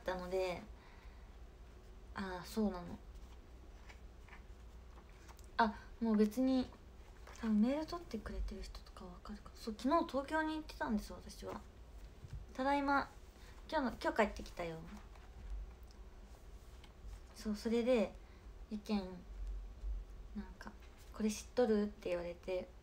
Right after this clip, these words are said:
「あ、明日乗るんだけど、まあ、取ったら、な、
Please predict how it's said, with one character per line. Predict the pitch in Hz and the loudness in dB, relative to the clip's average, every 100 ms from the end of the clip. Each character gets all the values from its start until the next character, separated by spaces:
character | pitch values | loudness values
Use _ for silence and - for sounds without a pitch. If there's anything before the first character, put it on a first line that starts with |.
| - | 2
「あ、 | 233 254 - - - - - - - - | 8 8 6 -8 -12 -14 -16 -16 -6 2
明 | 254 | 2
日 | - 320 311 311 302 - - | 10 12 12 12 12 8 -2
乗 | 269 294 | 6 8
る | 330 | 10
ん | 302 | 10
だ | 247 | 6
け | 220 185 | 6 6
ど、 | 185 185 185 - | 6 4 2 4
ま | 294 277 202 - | 10 12 12 8
あ、 | - | -2
取 | - 330 | -4 10
っ | |
た | 285 | 12
ら、 | 202 185 - - - - | 12 12 8 -2 -16 2
な、 | 320 294 | 6 6